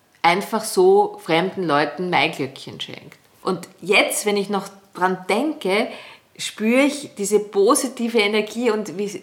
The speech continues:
wahnsinnig ich mich gefreut hab drüber. Und seitdem mache ich das jedes Jahr, dass ich irgendjemand Fremden Maiglöckchen schenke. Und das Gleiche habe ich heuer zu Ostern gemacht, als noch die Shutdown-Phase war. Ich bin spazieren gegangen im achtzehnten Bezirk, also in der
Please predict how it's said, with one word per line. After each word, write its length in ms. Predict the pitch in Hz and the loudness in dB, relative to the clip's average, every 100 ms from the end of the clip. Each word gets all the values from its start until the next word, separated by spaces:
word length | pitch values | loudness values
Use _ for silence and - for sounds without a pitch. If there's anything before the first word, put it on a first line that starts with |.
| - | 0
wahnsinnig 560 | 127 190 262 254 233 226 | 2 2 0 -6 -6 -6
ich 140 | 220 | -8
mich 160 | 226 - | -8 -8
gefreut 460 | 208 - 175 180 | -10 -2 0 0
hab 180 | 180 170 | -6 -8
drüber. 440 | 165 151 180 233 - - - - - - | -8 -6 -4 -6 -8 -20 -20 -20 -20 -10
Und 160 | 190 185 - - | -6 -6 -10 -14
seitdem 680 | - 170 - - 196 220 226 | 2 4 6 4 2 4 4
mache 220 | 196 214 | 2 0
ich 80 | 202 | -6
das 220 | 196 - | -8 -2
jedes 440 | 185 214 262 - | 0 0 0 -4
Jahr, 220 | 165 170 | 0 2
dass 160 | 190 190 | 2 -2
ich 180 | 180 - | -6 -4
irgendjemand 680 | 214 226 226 214 196 196 - | -2 -2 -2 -2 -2 -2 -4
Fremden 600 | - 160 190 202 214 214 | -4 -2 -2 -4 -8 -4
Maiglöckchen 640 | 175 190 143 127 - - | -2 -2 -6 -8 -12 -16
schenke. 420 | - - - - - _ _ - - - - - | -16 -18 -18 -20 -20 _ _ -20 -20 -20 -20 -14
Und 120 | 175 | -6
das 160 | 175 - | -4 0
Gleiche 360 | 165 170 202 233 | 4 4 4 2
habe 120 | 208 | 0
ich 120 | 208 | 0
heuer 260 | 185 185 185 | 2 2 2
zu 160 | 180 | -2
Ostern 380 | 147 208 - 220 | 0 0 0 -2
gemacht, 340 | 220 202 196 190 | 0 0 0 -2
als 160 | 185 | -2
noch 140 | 185 180 | -4 -6
die 140 | - | -6
Shutdown-Phase 1300 | 175 175 180 - 196 196 202 - - _ 175 175 208 196 | 0 0 0 0 0 0 -4 -10 -20 _ 4 4 2 0
war. 140 | 190 | 0
Ich 80 | 185 | 0
bin 180 | 185 175 | -6 -8
spazieren 480 | - 170 - 233 247 | -8 -8 -2 -2 -2
gegangen 460 | 240 208 208 208 | 0 2 2 -2
im 120 | 190 | 0
achtzehnten 560 | 104 160 - 185 175 165 | 4 4 2 -8 -8 -8
Bezirk, 540 | 165 165 - 233 254 | -8 -6 2 4 4
also 200 | 151 160 | 2 0
in 140 | 156 | -2
der 120 | 160 | -4